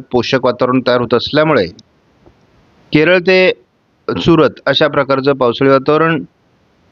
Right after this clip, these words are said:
बारा तारखेला वाढताना आपण बघतो आहोत. आपण जर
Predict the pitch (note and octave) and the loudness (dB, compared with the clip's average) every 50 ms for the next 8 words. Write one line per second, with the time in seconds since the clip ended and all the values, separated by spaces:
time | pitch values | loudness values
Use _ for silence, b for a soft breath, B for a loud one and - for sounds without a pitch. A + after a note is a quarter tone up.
0 | _ _ - C3 C3+ C#3+ D#3+ E3 - E3+ C#3+ C3+ - D3+ C#3+ C#3+ C3+ C3 B2 A#2 | _ _ -2 0 0 0 0 0 -2 -4 -4 -2 -4 -2 0 0 0 0 -2 -2
1 | A2 - B2+ A#2+ A2+ A2 A#2 A2+ G#2 G#2 F2+ - _ G2+ E2+ D2 - _ - _ | -4 -6 -4 -4 -2 -4 -4 -4 -2 -6 -6 -4 _ -4 -4 -4 -6 _ -20 _
2 | _ _ _ - - - - - _ - - - - - - - - C3 B2+ - | _ _ _ -20 -20 -20 -20 -20 _ -20 -20 -20 -20 -20 -20 -8 -6 -6 -2 -2
3 | E3 D#3+ D#3+ D#3 D#3+ D#3 D3+ | 0 2 2 2 2 2 2